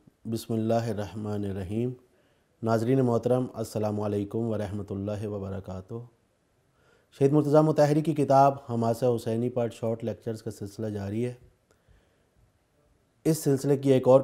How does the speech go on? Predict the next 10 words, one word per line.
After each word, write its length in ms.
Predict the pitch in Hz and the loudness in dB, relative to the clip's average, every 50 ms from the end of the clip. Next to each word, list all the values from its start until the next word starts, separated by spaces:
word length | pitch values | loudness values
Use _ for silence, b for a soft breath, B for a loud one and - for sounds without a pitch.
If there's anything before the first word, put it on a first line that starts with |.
| - | 6
کڑی 140 | 123 117 120 | 2 2 2
کے 120 | 113 120 113 | 0 -2 -2
ساتھ 380 | - 117 113 113 117 113 - - _ _ - _ _ | 0 0 0 0 0 -2 -6 -12 _ _ -20 _ _
ہم 140 | 117 117 117 | -4 -4 -2
آپ 160 | 113 113 - | -2 -2 -4
کی 80 | - 117 - | -6 -8 -6
خدمت 400 | - 104 98 107 113 113 113 113 | -6 -6 -6 -4 -6 -6 -6 -6
میں 80 | 113 107 | -8 -6
حاضر 360 | 101 101 98 98 98 107 110 | -6 -6 -6 -6 -4 -4 -4
ہیں۔ 100 | 113 110 | -6 -6